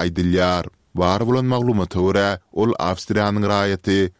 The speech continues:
we hüjümi amala aşyran gimnaziýada okapdyr. Emma okuwy tamamlamandyr. Kronen Zeitung neşriniň ýazmagyna görä,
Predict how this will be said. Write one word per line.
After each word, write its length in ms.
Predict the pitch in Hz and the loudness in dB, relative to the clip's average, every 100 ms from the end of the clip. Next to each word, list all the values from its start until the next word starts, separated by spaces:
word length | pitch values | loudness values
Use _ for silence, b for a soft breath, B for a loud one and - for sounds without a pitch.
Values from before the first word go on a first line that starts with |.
| _ | _
we 160 | 107 95 | 0 0
hüjümi 280 | 92 90 101 | -2 -2 0
amala 460 | 95 113 92 95 110 | 0 0 0 0 -2
aşyran 380 | 107 107 107 95 | -2 -2 -2 0
gimnaziýada 560 | 95 95 98 107 101 | 0 2 0 0 0
okapdyr. 640 | 101 - 101 90 - - 80 73 - - | -2 -2 -2 -2 -2 -4 -4 -6 -10 -4
Emma 320 | 98 110 131 | 0 2 0
okuwy 360 | - - 101 107 | -2 -2 0 0
tamamlamandyr. 1080 | 123 120 120 98 90 90 87 90 92 90 78 _ _ - | 0 -2 0 0 -2 0 0 -2 -2 -2 -4 _ _ -6
Kronen 460 | 107 113 127 120 - | -2 0 0 -2 -2
Zeitung 520 | 113 117 - 92 80 - | -2 -2 -2 -6 -6 -4
neşriniň 480 | 95 - 90 95 101 | -2 -2 -2 -2 0
ýazmagyna 460 | 104 101 90 80 92 104 | 0 0 -2 0 0 2
görä, 340 | 113 113 | 0 0